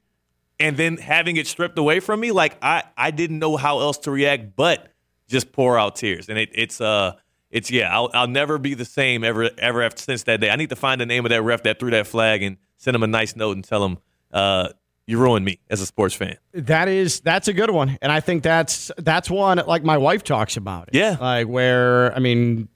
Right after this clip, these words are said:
Speaker 2: d-, the tears, legitimate tears. Um, that, that is a really, really good one. Uh, what is, what is your favorite team or your athlete's tantalizingly close call with something special, only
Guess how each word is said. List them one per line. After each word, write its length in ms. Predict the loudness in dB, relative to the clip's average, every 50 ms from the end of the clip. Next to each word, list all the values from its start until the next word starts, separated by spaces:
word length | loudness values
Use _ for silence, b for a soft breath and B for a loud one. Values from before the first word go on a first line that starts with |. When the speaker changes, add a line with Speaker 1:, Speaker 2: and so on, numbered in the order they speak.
| _ _ -20 -8
Speaker 2:
d-, 300 | -6 -6 -6 -4 -6 -4
the 140 | -2 0 0
tears, 600 | 0 2 2 4 4 4 4 2 0 -6 -16 -20 -20 _ _
legitimate 840 | 2 2 4 4 2 0 2 4 4 4 4 4 2 -2 -4 -10 _
tears. 840 | -8 -6 -2 0 0 0 -2 -2 -8 -16 _ _ -18 -18 -18 -20 -20 _ _ _ _ _ _ _ _ _ _ _
Um, 600 | 2 4 4 4 4 4 4 2 0 -2 -6 -12 -20 _ _ -4
that, 260 | 0 2 2 2 4
that 180 | 2 2 4
is 120 | 2 2 2
a 60 | 0
really, 380 | 0 2 2 2 2 4 4 4
really 260 | 4 2 2 2 0
good 220 | 0 0 0 0 0
one. 240 | -2 -4 -10 -12 -2 2
Uh, 300 | 2 4 4 4 2 -2
what 320 | -6 -4 0 0 2 2
is, 460 | 2 0 0 0 0 -2 -2 -4 -6 -8
what 260 | -6 -2 0 0 2
is 240 | 0 0 -2 0 0
your 100 | 0 0
favorite 440 | 2 2 2 2 4 2 0 -2
team 440 | 0 0 2 4 4 4 4 4 2 0 -4 _ _ _ _
or 80 | -2 2
your 180 | 2 2 2 2
athlete's 500 | 2 0 0 0 -2 -6 -8 -8 -8 -10 -16 -18 -8 -4 0 2 2 2 2 4 4 4 4
tantalizingly 1000 | 2 2 0 -2 -2 0 2 2 2 2 2 2 4 4 4 4 4 2 0 B B B B B B
close 420 | -6 0 2 4 4 4 2 0 -2
call 320 | 2 2 4 4 6 4
with 120 | 4 2
something 460 | 2 2 2 0 0 0 -2 -2 -2 -2
special, 600 | -2 0 0 2 2 2 2 0 0 -2 -2 -6 _ _ _ _ _ _
only 500 | 4 4 6 6 4 4 2 0 -2 -4